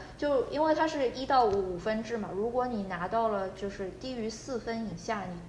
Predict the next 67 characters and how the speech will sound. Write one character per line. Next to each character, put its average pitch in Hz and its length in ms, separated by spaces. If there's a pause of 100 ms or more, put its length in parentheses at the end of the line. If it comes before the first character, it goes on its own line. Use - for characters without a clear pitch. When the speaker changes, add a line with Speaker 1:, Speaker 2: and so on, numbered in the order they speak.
(420)
Speaker 2:
你， 208 60
你 196 120
基 240 160
本 214 180
上 208 160
你 190 40
要 196 140
小 175 240
心 214 240
一 208 40
点， 180 260
你 190 40
可 202 140
能 190 200
系， - 180 (240)
系 247 200
主 196 120
任 208 160
或 208 100
院 226 260
长 180 220
会 220 160
来 175 300 (320)
特 285 180
别 208 140
的 208 100
关 233 260
注 240 160
一 190 120
下 196 200 (100)
你 185 60
为 226 280
什 202 120
么 190 140
会 202 240 (140)
拿 180 200
到 208 140
了 190 100
一 180 80
个 185 140
低 208 240
分。 202 260 (280)
而 233 100
且 330 140
你 262 100
要 220 140
知 226 160
道， 254 200
就 240 120
是 233 220 (440)
每 208 300
一 214 60
个 302 160
人 208 400
他 247 240
的 214 320 (180)
感 180 280
官、 233 300
他 240 200
的 208 300 (140)
接 240 220
收 254 200
的 233 100
能 185 320
力 226 180
和 202 160
他 202 320